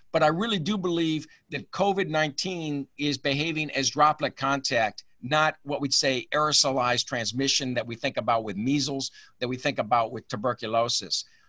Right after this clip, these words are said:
For all of our surgeries now, um, again, because of the airway, uh, people are considering that now and a potential aerosolized generating procedure. So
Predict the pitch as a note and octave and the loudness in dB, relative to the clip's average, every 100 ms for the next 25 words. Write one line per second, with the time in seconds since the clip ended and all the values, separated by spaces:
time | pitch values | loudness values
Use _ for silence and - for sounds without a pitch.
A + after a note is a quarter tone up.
0 | _ - F3 E3+ F#3 G#3+ B3+ A#3 - E3+ | _ -2 0 2 4 4 4 2 0 4
1 | F#3 F#3+ - F#3+ G3+ G3 G#3 G3+ F#3 F3+ | 4 4 0 0 -2 -4 -8 -6 -4 -4
2 | F3+ F#3 - _ C#3 C#3+ C#3 C3+ C3+ A#2+ | -4 -6 -12 _ -6 -4 -4 -6 -8 -6
3 | D#3 E3+ D3+ C#3 D#3+ C#3 B2+ C3 D3 D#3+ | -6 -6 -6 -6 -4 -4 -4 -4 -2 -2
4 | E3 E3 D#3+ - - _ - B2 B2+ B2+ | -2 -4 -6 -14 -20 _ -8 -4 -4 -6
5 | - - F3+ F3 D#3+ D3+ D3 C#3 - D3+ | -10 -6 -6 -4 -2 -2 -2 -4 -4 -4
6 | C#3+ B2 C3+ C#3 C#3 C3+ A#2 - G2+ B2+ | -4 -4 -4 -4 -2 -4 -4 -8 -14 -8
7 | C#3+ C3+ A#2+ C#3 C#3 D3+ C3+ A2 C#3 C3 | -6 -6 -6 -4 -4 -2 -2 -2 -6 -6
8 | C3 B2+ A2 A2+ - C#3+ C3 C#3+ C3+ - | -6 -8 -10 -10 -8 -8 -8 -10 -12 -16
9 | - - | -10 -8